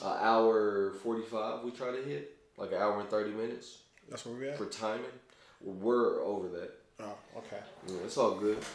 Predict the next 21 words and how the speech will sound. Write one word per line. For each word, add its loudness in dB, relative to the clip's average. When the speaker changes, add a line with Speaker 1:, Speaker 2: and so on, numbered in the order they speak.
Speaker 2:
I -4
ain't -2
get -4
to -14
talk -8
about -6
the -10
missus. -4
Speaker 1:
Go 8
ahead. 6
What -2
missus? -2
Speaker 2:
Dominique. 2
Speaker 1:
Mister 2
Toes? 6
Oh, 2
talk 2
about 6
Domo. 2
Speaker 2:
Ten 0
years. -2